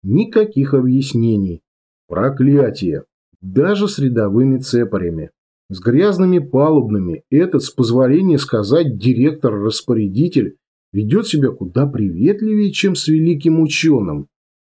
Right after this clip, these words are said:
С цепарями Обедолов шутит, смеется и даже позволяет называть себя старой кличкой «Везунчик».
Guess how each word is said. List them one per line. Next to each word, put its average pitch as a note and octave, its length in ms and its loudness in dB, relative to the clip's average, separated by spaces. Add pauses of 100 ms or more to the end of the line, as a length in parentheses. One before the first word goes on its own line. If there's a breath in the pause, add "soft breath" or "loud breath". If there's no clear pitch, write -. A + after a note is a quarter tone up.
(120)
С - 300 -8
цепарями D3+ 600 0 (100)
Обедолов B2+ 640 0
шутит, E3+ 480 -2 (340)
смеется C#3 840 0 (340)
и G2 60 -6
даже G#2+ 300 0
позволяет G#2 680 0
называть B2+ 480 2
себя D3+ 280 0
старой D3 420 0
кличкой E3+ 560 0
«Везунчик». B2 920 -2